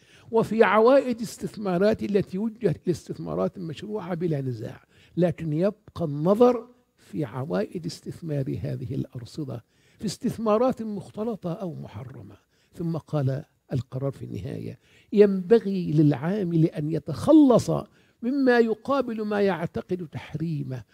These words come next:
وعجز عن توقيه من الاستثمارات غير المشروعة عند قبضه بعد التعاقد، آه، بعد التقاعد، وذلك بتوجيهه إلى المصارف العامة،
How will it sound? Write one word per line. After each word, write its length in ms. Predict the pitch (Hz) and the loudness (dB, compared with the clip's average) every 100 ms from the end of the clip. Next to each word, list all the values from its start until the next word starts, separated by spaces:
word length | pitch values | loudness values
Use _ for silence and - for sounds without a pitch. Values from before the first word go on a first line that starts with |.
| _ _ - | _ _ -4
وعجز 480 | 151 202 233 165 | 0 2 2 2
عن 260 | 160 156 143 | 0 -4 -6
توقيه 720 | 139 139 - - 226 151 123 - _ _ | -10 -12 -16 -10 -6 -6 -6 -10 _ _
من 120 | 196 | 0
الاستثمارات 920 | 196 220 - - - 180 165 202 - 165 | 0 0 -10 -12 -10 -6 -2 -2 -2 -4
غير 340 | 175 247 220 | -2 -2 -2
المشروعة 840 | 196 190 - 180 165 147 151 143 - _ _ | -2 -2 -6 -6 -6 -4 -4 -4 -8 _ _
عند 260 | 175 208 185 | -2 0 -2
قبضه 640 | - 175 156 165 147 160 | -4 -8 -6 -4 -2 -2
بعد 300 | 151 147 143 | -6 -8 -8
التعاقد، 680 | 127 - - 196 240 - 277 - _ _ - - | -10 -10 -8 -4 -4 -6 -16 -18 _ _ -18 -6
آه، 200 | 170 160 | 0 2
بعد 260 | 156 175 165 | 2 2 -2
التقاعد، 600 | - 196 - 285 285 302 _ _ 180 | -4 -8 -6 -6 -6 -10 _ _ -2
وذلك 600 | 151 175 240 214 190 185 | 2 4 4 4 2 -2
بتوجيهه 960 | 165 151 160 139 139 139 131 147 156 151 | -2 -4 -4 -6 -6 -4 -2 -2 -4 -4
إلى 160 | 147 135 | -2 -2
المصارف 640 | 131 131 - 147 131 120 | -2 -8 -6 -4 -4 -4
العامة، 560 | 139 117 170 202 208 | -6 -6 -4 -4 -4